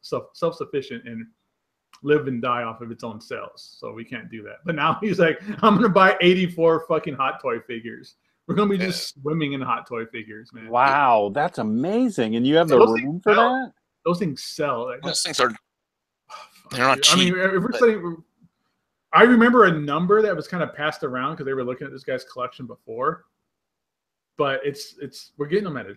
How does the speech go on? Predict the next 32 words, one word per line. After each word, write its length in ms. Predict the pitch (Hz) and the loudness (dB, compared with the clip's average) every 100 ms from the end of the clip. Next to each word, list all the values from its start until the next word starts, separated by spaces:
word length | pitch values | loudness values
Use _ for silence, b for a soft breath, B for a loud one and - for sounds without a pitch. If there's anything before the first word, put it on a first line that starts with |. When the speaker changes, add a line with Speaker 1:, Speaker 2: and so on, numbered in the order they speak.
| - | -14
Speaker 1:
at 120 | 113 | -14
a 100 | 98 | -14
steal 720 | - - - 113 107 92 113 _ _ _ _ _ _ _ _ _ - | -18 -20 -18 -16 -14 -16 -20 _ _ _ _ _ _ _ _ _ -14
because 680 | 123 127 113 110 110 - _ 127 | -8 -6 -6 -10 -16 -20 _ -10
a 60 | |
lot 240 | 123 120 139 | -6 -2 -2
of 80 | 127 | -4
these 160 | 120 | -10
kind 180 | - 117 | -12 -16
of 80 | 113 | -14
figures 340 | 120 113 110 | -14 -14 -14
are, 60 | 113 | -14
like, 220 | 104 - | -14 -16
six 320 | - - 143 | -20 -16 -16
hundred 200 | - 113 | -16 -18
dollars 360 | 104 104 101 - _ | -12 -12 -12 -18 _
retail. 320 | 101 _ _ _ _ _ _ _ _ _ _ | -20 _ _ _ _ _ _ _ _ _ _
Speaker 3:
At 140 | 113 | -2
least. 800 | 101 107 170 190 90 76 - - _ _ | 2 6 8 6 2 -6 -20 -20 _ _
Speaker 1:
Yeah, 260 | 135 123 113 | -8 -8 -4
and 80 | |
that's, 140 | 160 180 | -4 -2
like, 120 | 151 | -2
aftermarket 600 | 147 143 143 123 117 110 | 0 -2 -2 -6 -8 -12
retail. 380 | 110 110 113 107 | -16 -14 -14 -14
Like, 140 | 107 120 | -14 -12
that's 220 | 131 - | -12 -8
not, 240 | 123 110 _ _ - | -10 -10 _ _ -20
you 80 | 107 | -20
know, 260 | 101 101 _ _ _ _ _ _ _ _ _ _ 113 | -20 -20 _ _ _ _ _ _ _ _ _ _ -12
uh, 360 | 110 104 104 - | -12 -12 -14 -12
original 720 | 117 117 131 117 120 107 107 | -10 -6 -6 -6 -10 -10 -12